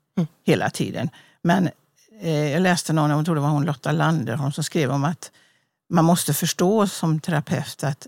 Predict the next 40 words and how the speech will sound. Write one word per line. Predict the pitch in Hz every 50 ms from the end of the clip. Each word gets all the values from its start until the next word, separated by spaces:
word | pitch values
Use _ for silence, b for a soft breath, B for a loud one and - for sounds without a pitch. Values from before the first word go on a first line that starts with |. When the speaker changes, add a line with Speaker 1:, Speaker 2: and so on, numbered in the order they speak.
| - 202
Speaker 2:
det | 180 175 147 143
är | 139
både | 175 190 180 165 147 139 147
en | 185 202
symmetrisk | - - 226 214 214 175 120 156 - - - 139 147 143 -
och | - - - _ - -
en | 143 -
asymmetrisk | - - 208 - - - 262 240 214 139 - - - - - -
relation. | - - - - - 139 - - - B B B B B
Att | 147 -
det | - 160 190
är | 226
det | 262
här | 226 165
symmetriska, | - - - 170 170 - - - - - 139 - - -
att | 156 -
vi | 170 175 170
är |
två | 180 - - 269 196
människor | 190 185 196 175 151 170 - 220 277 285 285
med | - 202 -
två | - - 170 170 170
omedvetna | 165 147 147 151 135 139 - - 165 180 220 220 B B B B
och | B B 175
det | 180 180
rör | 175 175 151 165
sig | - - 165
så | - 147
här | 151 160 120
fram | - - - 135 127
och | - -
tillbaka | - - - - - - - 147
hela | 170 127 -
tiden. | - - - 135 127
Och | - 185
det | 175 160
jag | 170 165 170 196
fäster | - - 240 190 - - - 160
mig | 160 160 160
vid | 160 147 151